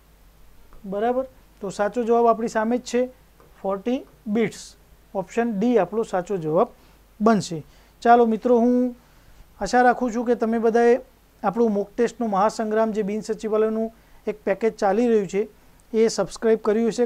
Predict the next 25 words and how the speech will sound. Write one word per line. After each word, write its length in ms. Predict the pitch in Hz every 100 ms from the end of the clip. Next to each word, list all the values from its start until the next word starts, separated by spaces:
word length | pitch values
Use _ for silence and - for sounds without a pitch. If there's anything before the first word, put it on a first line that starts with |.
| 185
ઘરે 140 | 180
બેઠા 280 | 202 196 208
ટેસ્ટ 360 | 208 202 - 170
આપતા 320 | - 240 226
હશો. 160 | 202 233 240 _ _ _ -
સાથે 300 | 196 185 226 202
લાઈવ 200 | 180 220 214
બેચ 180 | 220 -
ફોરનું 360 | 202 196 220 226
એનાઉન્સમેન્ટ 520 | 226 226 226 226 226
થયું 200 | 220 226 190
છે. 100 | 233 247 - _ _ _ _
ઇવન 380 | 240 254 285 285 -
આપણે 340 | 208 214 240 254 269 - _ _ _
બિન 280 | 196 240 262
સચિવાલયની 760 | 247 233 247 247 240 240 240 -
પરીક્ષાને 480 | 220 220 240 233 233
લઈને 240 | 226 233 233 -
ક્રેશ 280 | 220 226 -
કોર્સનું 400 | 233 208 - 226
પણ 160 | 226 214
આયોજન 320 | 208 214 214
કરી 240 | 202 202
દીધું 240 | 202 190 196
છે. 100 | 233